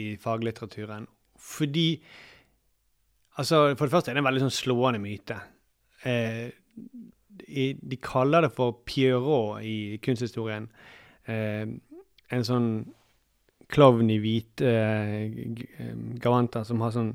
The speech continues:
litt sånn sideklær, som har alltid malt med en liten tåre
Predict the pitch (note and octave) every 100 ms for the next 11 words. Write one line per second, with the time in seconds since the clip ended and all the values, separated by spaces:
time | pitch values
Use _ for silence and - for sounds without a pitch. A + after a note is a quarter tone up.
0 | - A#2+ - A2+ - B2 A#2+ B2 A2+ B2+
1 | C#3 E3+ - - - - C3+ B2+ C#3+ B2
2 | - B2+ A#2+ G#2+ A2 G#2 A2 A#2 G#2 G2+
3 | G#2 G2+